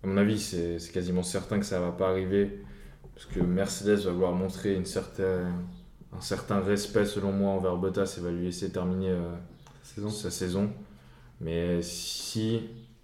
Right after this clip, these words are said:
Speaker 1: euh, j'étais Toto Wolff, moi je ferais déjà le changement, parce qu'on voit que Bottas est vraiment à la peine cette année.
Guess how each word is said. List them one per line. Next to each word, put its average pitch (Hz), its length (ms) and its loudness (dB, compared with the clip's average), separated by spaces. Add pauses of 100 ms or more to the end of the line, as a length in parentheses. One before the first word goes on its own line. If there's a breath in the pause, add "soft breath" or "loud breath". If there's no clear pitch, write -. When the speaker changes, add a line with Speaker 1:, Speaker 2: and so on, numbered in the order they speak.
(460)
Speaker 1:
euh, 82 240 0
j'étais 90 320 0
Toto 92 320 0
Wolff, 104 360 4
moi 98 100 2
je - 60 -4
ferais 90 240 0
déjà 92 220 2
le 95 60 6
changement, 98 400 0
parce 104 140 -2
qu'on 90 140 -4
voit 95 280 4
que 95 140 -2
Bottas 95 520 0
est 85 100 -2
vraiment 98 440 4
à 95 40 2
la 92 100 2
peine 98 240 2
cette 92 220 -2
année. 95 260 2